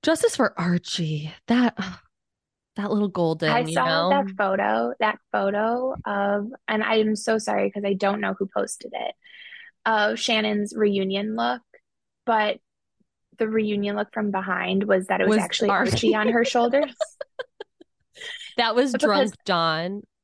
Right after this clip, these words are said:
Speaker 1: or Drunk Drawn. He, <laughs> he's really, really funny. And,
Speaker 2: I'm glad you
Speaker 1: um,
Speaker 2: know that.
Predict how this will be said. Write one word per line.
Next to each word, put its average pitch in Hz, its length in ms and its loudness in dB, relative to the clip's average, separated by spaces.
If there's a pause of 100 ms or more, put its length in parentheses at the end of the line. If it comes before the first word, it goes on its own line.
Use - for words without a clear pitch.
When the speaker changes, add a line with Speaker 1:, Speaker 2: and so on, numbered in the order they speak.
(140)
Speaker 1:
or 208 140 4
Drunk 190 340 0
Drawn. 170 640 0 (140)
He, 180 400 0 (120)
<laughs> - 120 -8
he's - 440 -2
really, 175 320 4
really 160 300 4
funny. 175 640 -2 (640)
And, 202 260 4
Speaker 2:
I'm - 60 2
glad 165 240 4
you 160 60 2
Speaker 1:
um, 151 60 0
Speaker 2:
know 185 140 -4
that. - 240 -8